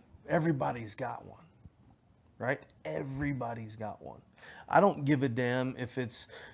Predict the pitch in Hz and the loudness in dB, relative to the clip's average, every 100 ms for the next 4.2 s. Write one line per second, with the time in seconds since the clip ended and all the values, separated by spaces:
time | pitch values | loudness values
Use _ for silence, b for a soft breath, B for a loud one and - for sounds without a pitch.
0 | - - - 127 - 123 80 82 - 92 | -12 -10 -4 -4 -2 -4 -2 -4 -4 -12
1 | - - 120 - 120 113 101 - 120 120 | -12 -2 -2 0 -6 -6 -6 -4 -2 -2
2 | 120 - 127 160 147 131 165 147 147 143 | -2 -4 0 2 2 0 2 4 4 2
3 | 110 135 - 131 127 - 117 113 110 107 | 0 -4 -2 -4 -4 -4 -4 -2 -2 -4
4 | 101 | -6